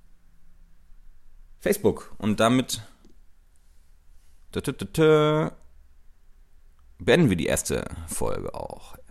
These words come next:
würde ich sagen. Ja. Neues Lied, das ich ausgegraben hätte, ist mir immer noch nicht eingefallen. Nö. Alles klar.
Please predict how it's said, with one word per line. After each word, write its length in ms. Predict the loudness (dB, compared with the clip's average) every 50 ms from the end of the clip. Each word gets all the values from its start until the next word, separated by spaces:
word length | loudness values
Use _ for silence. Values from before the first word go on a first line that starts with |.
| -20 -20 -18 -18 -12
würde 160 | -8 -8 -8
ich 80 | -8 -8
sagen. 420 | -10 -8 -8 -10 -10 -12 -14 -16 -16 -16 -14 -14 -12 -12 -12 -14 -14 -16 -18 -20 -20 -20 -20 -18 -18 -6 2
Ja. 240 | 4 4 4 4 0 -6 -10 -12 -16 -20 -20 -20 -20 -20 -20 -20 -20 -20 -20 -20 -20 -20 -20 -20 -20 -20 -20 -20 -20 -20 -16 -6
Neues 320 | -2 0 2 2 2 2 0
Lied, 160 | 0 2 2
das 140 | 2 2 0
ich 200 | -4 -6 -2 2
ausgegraben 580 | 2 2 2 0 -4 -4 0 2 2 2 2 0
hätte, 240 | -2 -4 -4 -6 -8
ist 160 | -8 -6 -6
mir 80 | -4 -2
immer 160 | 0 0 0
noch 120 | 0 0
nicht 180 | 0 -2 -2 -2
eingefallen. 800 | -2 -2 -2 -4 -2 0 0 0 0 0 0 0 -2 -4 -6 -8 -14 -18 -20 -20 -20 -20 -20 -20 -20 -20 -20 -20 -20 -20 -20 -20 -20 -20 -20 -20 -20 -20 -20 -20 -20 -20 -20 -20 -20 -20 -20 -20 -20 -20 -20 -20 -20 -12 -2
Nö. 140 | -2 0 0 -2 -6 -12 -18 -20 -20 -20 -20 -20 -20 -20 -20 0 2
Alles 140 | 2 6 6
klar. 260 | 6 4 4 2